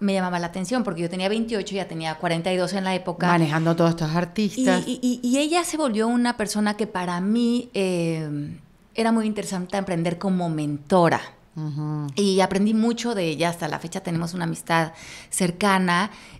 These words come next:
Speaker 1: eh, y eso abrió mucho las puertas para mí de lo que era posible para mí como mujer. Entonces, aunque el trabajo fue interesante, mi experiencia de tener la cercanía con ella
Speaker 2: Mm.
Speaker 1: era lo que realmente estaba llamando mi atención en ese momento. Yo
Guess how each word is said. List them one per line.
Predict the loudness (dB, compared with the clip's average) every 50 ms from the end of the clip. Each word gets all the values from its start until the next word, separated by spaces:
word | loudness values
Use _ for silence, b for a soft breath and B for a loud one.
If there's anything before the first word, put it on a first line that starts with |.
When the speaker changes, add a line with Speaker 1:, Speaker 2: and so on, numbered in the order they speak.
| B
Speaker 1:
eh, | 0 2 4 4 4 2 2 0 0 0 0 0 -2 -2 -4 B B B B B B B B B B -20 -10 -4
y | -2 0 0 0 0 0 0 0 2
eso | 2 2 2 2
abrió | 0 0 2 2 2 2 2 0 0 0
mucho | 0 0 0 -2 -2 -4
las | -4 -4 -4
puertas | -4 -4 -4 -4 -4
para | -4 -2 -2
mí | -2 0
de | 0 0
lo | 0 -2 -2
que | -2
era | -2 -2 -2 -4
posible | -6 -6 -4 -4 -2 -2 -2 -2 -4
para | -4 -6 -4 -4 -4
mí | -4 -4
como | -6 -6 -6 -4 -4
mujer. | -6 -6 -8 -8 -6 -4 -4 -4 -4 -4
Entonces, | -6 -8 -8 -8 -8 -6 -4
aunque | -4 -4 -4 -2 -2
el | -4 -2
trabajo | -2 -4 -2 -4 -4 -4 -6
fue | -6 -6
interesante, | -4 -4 -4 -6 -6 -6 -8 -6 -8 -6 -6 -6 -6 -6 -6 -6
mi | -4 -4 -4
experiencia | -4 -8 -10 -12 -8 -6 -6 -4 -4 -4 -4 -4 -4 -4
de | -4 -4
tener | -6 -6 -6 -6 -4
la | -4 -6
cercanía | -6 -8 -8 -8 -6 -4 -4 -2 -4 -4 -4
con | -4 -4 -2
ella | -2 -2 -2 -2 0 0 0
Speaker 2:
Mm. | 2 2
Speaker 1:
era | 0 0 0
lo | -2 -4 -6
que | -6 -8
realmente | -6 -6 -6 -8 -8
estaba | -10 -8 -6 -4 -4
llamando | -2 -2 -2 -2 -4 -4 -6 B B B B B B B
mi | 2 4 4 4
atención | 2 0 -2 -4 -4 -4 -4 -4 -2 -2
en | -2 -2 -4
ese | -4 -4 -4
momento. | -4 -2 -2 -2 -2 -2 -2 -2
Yo | -2 -2 -2 -2